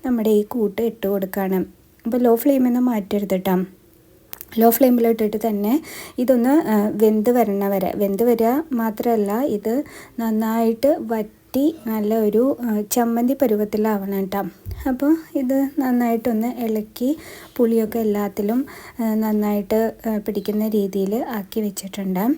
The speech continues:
നമ്മളെപ്പോഴും ഒരു ചമ്മന്തി ഉണ്ടാക്കുന്നത്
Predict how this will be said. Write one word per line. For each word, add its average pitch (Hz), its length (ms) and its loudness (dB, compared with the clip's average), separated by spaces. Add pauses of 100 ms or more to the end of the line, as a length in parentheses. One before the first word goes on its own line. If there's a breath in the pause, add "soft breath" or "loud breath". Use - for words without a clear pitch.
(840 soft breath)
നമ്മളെപ്പോഴും 262 680 6
ഒരു 226 260 8
ചമ്മന്തി 220 480 0
ഉണ്ടാക്കുന്നത് 214 640 2